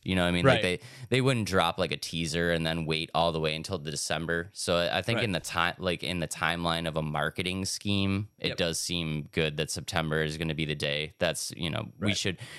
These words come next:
Speaker 1: we should be getting a new trailer drop within, like, the next few weeks, and then the September timeline makes sense.
Speaker 2: Right.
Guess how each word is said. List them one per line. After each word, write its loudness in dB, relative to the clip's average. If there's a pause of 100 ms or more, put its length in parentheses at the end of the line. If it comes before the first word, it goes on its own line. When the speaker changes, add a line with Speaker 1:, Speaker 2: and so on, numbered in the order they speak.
Speaker 1:
we 4
should 0
be 0
getting 0
a 0
new 2
trailer 2
drop 2
within, -2
like, -2
the -4
next -4 (220)
few -2
weeks, -2
and 0
then 0
the -2
September -4
timeline -4
makes -4
sense. -4
Speaker 2:
Right. -2